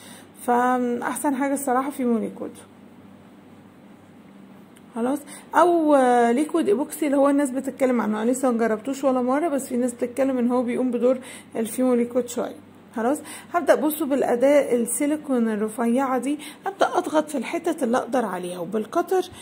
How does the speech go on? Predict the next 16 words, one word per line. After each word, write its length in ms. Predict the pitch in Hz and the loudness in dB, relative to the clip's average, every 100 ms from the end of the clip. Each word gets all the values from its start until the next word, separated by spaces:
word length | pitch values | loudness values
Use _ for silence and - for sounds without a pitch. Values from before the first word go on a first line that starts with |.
| - - | -20 0
من 240 | 240 247 240 | 2 4 2
تحت 340 | 339 - 285 | -2 -4 -8
كده، 400 | - 311 370 370 - - - - | -4 0 0 -2 -6 -20 -20 -8
آه، 420 | 233 247 - - - - | -2 0 -2 -4 -8 -6
أشد 480 | 277 - 370 240 214 | -4 2 2 2 0
ال-، 920 | 262 233 214 208 208 208 208 202 202 - - | 2 2 2 0 0 0 0 0 -2 -6 -6
الوردة 600 | 220 226 311 320 349 339 - | -2 2 2 0 -4 -4 -6
على 340 | 233 294 320 330 339 - | -2 0 2 -2 -6 -2
الأخضر. 560 | 254 233 226 214 208 - - - - - - - - - | 0 0 -4 -12 -14 -16 -20 -20 -18 -18 -18 -12 -12 -6
كنت 180 | 330 339 | -4 -2
بقول 260 | 294 247 | 0 0
لكم 280 | 320 330 320 | 0 -2 0
ان 120 | 262 | 2
انتوا 220 | 269 294 320 | 2 0 -2
تقدروا 460 | 262 208 277 320 | -2 -2 -2 -2
تزودوا 880 | 302 262 226 220 214 302 349 349 359 | -2 -2 0 -2 0 -2 0 0 -2